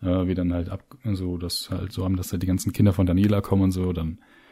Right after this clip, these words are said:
keine Ahnung, sind dann die Weihnachtstage einfach nur voll mit in der Küche stehen und jede Menge arbeiten, schnibbeln, braten, keine Ahnung, Essen zubereiten und da hat mein Vater dann auch,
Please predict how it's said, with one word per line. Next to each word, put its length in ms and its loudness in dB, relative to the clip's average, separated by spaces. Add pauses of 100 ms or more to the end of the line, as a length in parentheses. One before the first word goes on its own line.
(180)
keine 180 0
Ahnung, 480 4
sind 160 4
dann 100 6
die 100 4
Weihnachtstage 600 -2
einfach 160 -2
nur 140 2
voll 320 2
mit 160 2
in 60 0
der 100 -2
Küche 240 -2
stehen 320 2
und 120 0
jede 200 2
Menge 220 4
arbeiten, 360 0
schnibbeln, 680 0
braten, 580 -2 (560)
keine 200 -2
Ahnung, 240 2
Essen 280 -2
zubereiten 560 2
und 320 0 (800)
da 100 -2
hat 40 -2
mein 120 4
Vater 200 2
dann 200 2
auch, 100 2